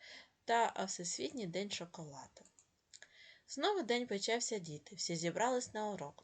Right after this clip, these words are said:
Тож пора нам поспішати, кличе нас усіх дзвінок.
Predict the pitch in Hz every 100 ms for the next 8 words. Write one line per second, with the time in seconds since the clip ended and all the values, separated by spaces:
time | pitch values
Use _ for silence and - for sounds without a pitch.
0 | _ - 226 - 254 214 180 170 196 -
1 | 247 311 415 - 226 208 202 190 - _
2 | 226 269 - 226 233 233 208 180 147